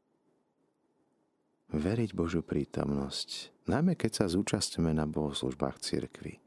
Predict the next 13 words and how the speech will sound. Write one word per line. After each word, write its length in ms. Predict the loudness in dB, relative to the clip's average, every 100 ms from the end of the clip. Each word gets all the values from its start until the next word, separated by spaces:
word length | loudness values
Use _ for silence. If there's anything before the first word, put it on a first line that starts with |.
| _ _ _ _ _ _
Bez 320 | 0 2 2 0 0
akýchkoľvek 960 | 0 2 2 0 0 0 2 0 -2 -4
pochybností 800 | -2 0 0 2 0 -2 -4 -2
verme 400 | 0 0 2 0
v 160 | 0
jeho 80 | -2
prítomnosť. 960 | -2 -4 -2 -2 -2 -4 -6 -12 -16 _ _ _ _ _ _ _ _ _ _ _ _ _ _ _ _ _ _ _ _ _ _ _ _ _ _ _ _ _ _ 0
Vidieť 640 | 2 2 2 0 0 -2
Boha 560 | 0 0 -2 -6 -8 -14 _
v 80 | -4
našich 280 | -4 -6 -10 -12 -8 -2
predstavených 880 | -2 -2 -2 0 2 2 0 0 0
bratoch, 560 | 0 0 -2 -6 -6